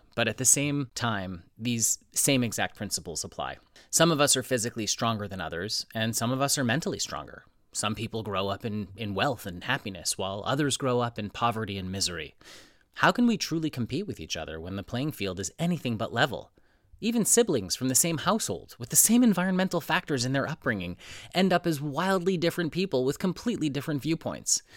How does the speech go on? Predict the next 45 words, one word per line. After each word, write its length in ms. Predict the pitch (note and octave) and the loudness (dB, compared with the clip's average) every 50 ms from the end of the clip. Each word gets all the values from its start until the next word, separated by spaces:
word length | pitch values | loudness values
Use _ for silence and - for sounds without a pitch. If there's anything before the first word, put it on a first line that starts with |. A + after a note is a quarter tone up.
| - - - - - - _ _ _ _ - C3 | -20 -20 -20 -20 -20 -20 _ _ _ _ -2 2
Look 220 | F3 G3 G3 - | 4 4 4 4
no 140 | B3 A#3+ A3 | 2 2 2
further 360 | - - G3 G#3+ G#3 G#3 G3 | 2 2 4 4 6 4 4
than 140 | F3+ F3 E3 | 4 2 0
your 140 | D3+ D3 D3+ | 2 2 2
own 160 | D#3+ E3+ D#3+ | 2 2 4
siblings 480 | - D#3+ F3+ F#3+ D#3 A#2+ F#2 F2 F#2 | 4 4 4 4 4 2 0 0 -2
to 100 | - B2+ | -2 0
see 180 | B2+ - C3 C3+ | 0 0 0 0
exactly 440 | C#3 C3 - D3 D3 E3 - F#3 E3+ | 0 2 2 2 2 2 2 2 4
what 120 | D#3+ D#3+ | 4 4
I'm 120 | D#3+ D3+ C#3 | 4 2 2
talking 280 | C#3+ D#3 G3 A#3+ A3+ | 0 0 2 2 0
about 220 | B2+ F#2+ F2+ E2+ D#2 | 0 0 -2 -4 -4
here. 220 | F#2 E2 D#2 D#2+ | -6 -8 -8 -4
Do 80 | - C3 | 2 2
you 120 | C#3+ - - | 2 2 4
always 340 | G#2+ G#2+ B2+ D3 D#3+ E3+ - | 2 2 4 4 4 4 4
see 180 | - F#3+ F3 - | 2 2 0 0
eye 160 | G2+ A#2+ C3+ | 0 0 2
to 60 | D3+ | 2
eye 220 | B2 G#2 G#2+ A#2+ D3+ | 2 2 2 2 2
with 160 | E3+ C3+ - | 2 2 2
your 120 | B2+ A#2+ | 2 2
relatives? 540 | A2+ G#2+ A2 C3 D#3+ G3 B3 C4 - - - - - - - - - - _ - | 4 4 4 4 4 4 2 2 0 -4 -6 -8 -12 -20 -20 -20 -20 -16 _ 0
If 160 | D#3 C3+ C3+ | 0 2 2
you 100 | D#3 D#3+ | 2 2
do, 220 | D3+ G3 G#3 G3 | 4 4 4 4
please, 640 | F3 - - F3+ G#3 A3 G3+ D#3+ C3+ A#2 G2 - - - - | 4 2 0 2 4 4 4 4 2 2 2 0 -2 -4 -6
please 560 | - D#3 D#3 D3+ C3 A2+ G#2+ G2 - - - _ - _ _ - | -4 0 0 2 2 0 0 0 -2 -4 -4 _ -18 _ _ -4
write 320 | B2+ C3 D3+ E3+ F#3 - | 2 4 4 4 4 4
me 200 | A#2 G#2+ G2+ - | 0 0 0 0
and 160 | - A2+ A2+ | -2 -2 -2
share 300 | - - - C#3 C#3 C3+ | 0 2 2 4 4 4
how 180 | B2 - A#2+ A#2 | 4 2 0 0
this 200 | G#2+ A2 - A2+ | 2 0 0 0
is 80 | G#2+ | 0
possible, 400 | - - G#2 F#2 - - F#2+ F2 | -2 -2 -2 -2 -2 -4 -8 -8
because 260 | D#2+ F#2 - - G#2+ G#2+ | -10 -8 -6 -4 -2 -2
I'd 160 | G#2 G#2 F#2 | -2 -4 -4
love 300 | G2 F2+ F#2+ G2 F#2 - | -6 -4 -4 -6 -6 -6
to 100 | F#2+ E2+ | -8 -8
hear 160 | F2 E2+ E2+ | -6 -6 -6
about 240 | E2 D#2+ D#2 D#2 - | -6 -6 -8 -8 -10
it. 180 | D#2+ - - | -12 -14 -16